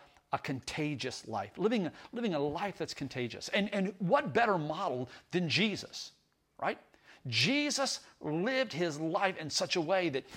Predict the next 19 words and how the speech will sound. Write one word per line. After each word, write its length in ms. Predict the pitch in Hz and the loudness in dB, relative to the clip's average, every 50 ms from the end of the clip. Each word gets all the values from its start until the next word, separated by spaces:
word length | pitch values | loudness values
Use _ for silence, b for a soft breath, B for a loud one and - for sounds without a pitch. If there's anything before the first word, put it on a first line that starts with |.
| B B | B B
that 180 | - 160 151 - | -4 -4 -2 -2
people 320 | - 240 247 - 214 190 | -2 -2 2 4 4 4
were 140 | 165 151 139 | 6 4 2
drawn 640 | 127 113 127 135 143 156 175 190 196 202 196 180 | 2 0 0 2 2 2 2 2 2 0 0 -2
to 80 | - 147 | -4 -4
him. 240 | 123 117 110 120 - | -4 -4 -4 -6 4
Everywhere 760 | - 190 233 262 226 208 254 285 277 247 214 185 208 196 190 | 8 10 10 10 10 6 0 0 0 2 4 4 4 4 2
he 180 | 143 160 190 175 | 0 -2 -4 -4
went, 280 | 151 175 208 175 143 B B B B B B | -2 -2 -2 -2 -2 B B B B B B
there 200 | - 151 160 151 | 0 2 4 4
were 180 | 139 143 135 123 | 4 4 2 0
crowds. 640 | - - - - 202 202 208 170 131 123 110 - | 0 -2 0 4 4 4 6 4 4 2 0 -2
There 100 | - 160 | -2 -2
was 80 | 143 131 | 0 0
just 200 | 170 - - B B B B | -2 -4 -6 B B B B
something 640 | - - - - 277 262 262 - - 269 262 247 214 | -4 -2 0 2 2 0 -2 -2 -2 -2 0 0 0
about 400 | 156 120 - 185 190 196 202 151 | 0 2 2 2 2 2 0 -2
him 320 | - 143 127 110 110 113 | -4 -6 -6 -6 -4 -4
that, 160 | 123 117 B | -4 -4 B